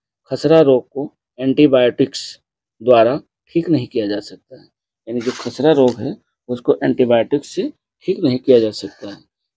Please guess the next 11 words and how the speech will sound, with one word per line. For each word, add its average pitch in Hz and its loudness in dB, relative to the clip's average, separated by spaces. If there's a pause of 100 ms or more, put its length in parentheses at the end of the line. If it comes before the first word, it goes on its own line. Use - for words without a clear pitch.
Next 147 -4
point 135 0
कह 123 2
रहा 123 0
है 156 -4 (340)
कि 135 -2
gamma 123 2 (320)
ग्लोबि-, 123 2
अ, 104 2 (1120)
gamma 120 -2 (320)
globulin 123 2